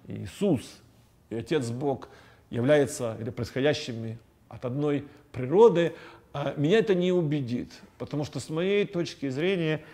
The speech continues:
это человек, который украл самое главное, что было в законе, он украл милость,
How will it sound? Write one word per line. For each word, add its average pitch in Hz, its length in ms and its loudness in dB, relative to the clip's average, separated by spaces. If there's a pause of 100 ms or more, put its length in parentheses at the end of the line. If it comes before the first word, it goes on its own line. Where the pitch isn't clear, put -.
(240)
это 160 200 2
человек, 175 540 2
который 160 800 0
украл 147 600 2 (440)
самое 151 380 0
главное, 131 840 0
что - 220 -8
было 123 300 -2
в 113 40 -4
законе, 180 560 2 (480)
он 131 160 -2
украл 131 540 0
милость, 180 640 0